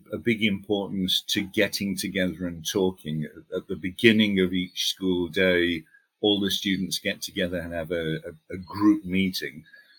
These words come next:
And then the, the students are divided up into groups of six, and there's a lot of sharing of ideas there. As far as the discussion part of team learning, I, I suppose the answer is it, it's,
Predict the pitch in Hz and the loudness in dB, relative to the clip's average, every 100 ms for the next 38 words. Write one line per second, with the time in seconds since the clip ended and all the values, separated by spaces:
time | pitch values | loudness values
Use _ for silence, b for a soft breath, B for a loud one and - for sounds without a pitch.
0 | b 104 104 104 92 117 120 117 117 117 | b 2 2 2 8 10 12 12 10 10
1 | 113 117 113 113 113 98 110 113 110 - | 8 8 6 4 2 2 2 2 -2 -2
2 | 117 113 107 98 104 101 107 98 95 95 | -2 -2 -4 -4 -2 2 0 0 -2 -4
3 | - 98 - 95 101 104 - 95 90 - | -4 -8 -8 -6 -6 -4 -4 -2 -2 2
4 | - 143 - - - - - _ 107 104 | 2 2 -2 -8 -4 -4 -8 _ 4 4
5 | 101 101 95 - 107 107 104 104 104 92 | 4 0 -4 0 0 2 2 2 2 0
6 | - - 110 107 104 101 95 92 92 95 | 2 6 6 4 2 0 -2 0 0 0
7 | 90 95 90 82 78 - 87 78 55 50 | 0 2 2 0 -6 -4 -2 -2 -6 -12
8 | - _ _ B B B B - 127 - | -20 _ _ B B B B 0 2 4
9 | - 147 160 156 139 - 113 110 104 107 | 6 6 6 6 4 0 -4 -2 0 2
10 | - 127 127 113 92 82 90 82 78 90 | 2 2 2 0 -2 -6 -8 -8 -8 -10
11 | 82 - 92 87 80 78 69 65 67 78 | -10 -8 -6 -6 -6 -6 -8 -12 -14 -16
12 | b b b b - 87 107 - - 107 | b b b b -10 -4 -2 -2 2 2
13 | 98 101 90 90 90 87 - 98 92 - | 4 2 2 0 0 -2 -4 -10 -10 -10
14 | 92 - | -10 -10